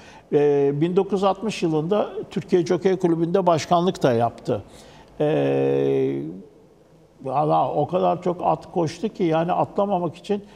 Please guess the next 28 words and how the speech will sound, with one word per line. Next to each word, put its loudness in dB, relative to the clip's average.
şöyle 0
bir -2
notlarıma -2
bakacağım -2
müsaade -4
edersen. -2
Mesela 0
Bikini 0
bin 0
dokuz 0
yüz -2
elli 0
dörtte 0
Çaldıran, 2
bin 0
dokuz -2
yüz 2
elli 0
beşte -2
Gazi, 0
bin -4
dokuz -4
yüz 0
elli 2
altıda 0
Cumhurbaşkanlığı 0
ve 0
Başbakanlık 0